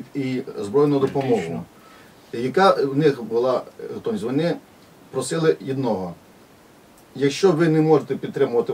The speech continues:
Speaker 1: фронт, то хоча б не заключайте здачу. Підтримайте продукцією і харчуванням хоча б румунську армію, тому що в неї було складне економічне становище в Румунії. І тягніть.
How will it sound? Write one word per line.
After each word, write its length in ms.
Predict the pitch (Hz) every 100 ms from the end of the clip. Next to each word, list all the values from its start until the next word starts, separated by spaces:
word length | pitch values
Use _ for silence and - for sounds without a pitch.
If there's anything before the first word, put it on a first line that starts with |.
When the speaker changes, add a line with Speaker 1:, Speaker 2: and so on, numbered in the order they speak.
| -
Speaker 1:
фронт, 280 | 156 202 262 - - _ - - - -
то 280 | - 147 107 - - -
хоча 280 | - 170 170
б 160 | 131 120
не 260 | 139 160
заключайте 800 | 139 135 139 131 135 139 143 135 - -
здачу. 400 | 107 117 - 151 - - - - - - - - - - -
Підтримайте 640 | 139 156 190 180 156 143
продукцією 840 | 139 135 135 202 - 139 120 113 110
і 120 | 131
харчуванням 640 | - 143 - 139 160 180 156
хоча 220 | 135 151
б 60 |
румунську 440 | 143 156 156 - 117
армію, 360 | 127 147 170 165
тому 160 | 139
що 140 | 135 135
в 40 |
неї 120 | 135
було 140 | 135 123
складне 340 | 127 120 139
економічне 480 | 117 120 131 131 101
становище 460 | - 104 98 90 92
в 60 |
Румунії. 380 | 92 90 85 82 78 - - - -
І 220 | 175 202 - - -
тягніть. 360 | 165 143 143